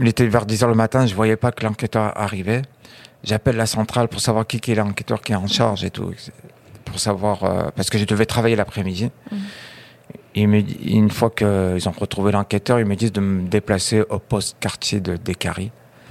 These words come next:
Speaker 1: Donc, je prends ma voiture, je pars, euh, là-bas et puis je la gare et il y a deux,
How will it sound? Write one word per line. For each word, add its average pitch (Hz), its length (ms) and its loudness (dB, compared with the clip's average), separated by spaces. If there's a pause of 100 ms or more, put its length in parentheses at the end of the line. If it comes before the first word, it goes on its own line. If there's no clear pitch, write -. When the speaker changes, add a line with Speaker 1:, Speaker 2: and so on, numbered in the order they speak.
(500)
Speaker 1:
Donc, 101 260 -4
je - 80 0
prends 107 180 0
ma 107 120 2
voiture, 104 480 0
je 95 140 -2
pars, 101 320 0
euh, 92 240 0
là-bas 92 420 2
et 95 80 2
puis 87 320 -4
je 90 120 -2
la 85 160 0
gare 98 340 0
et 92 80 -2
il 85 140 -4
y 87 80 -4
a 92 60 0
deux, 90 180 -2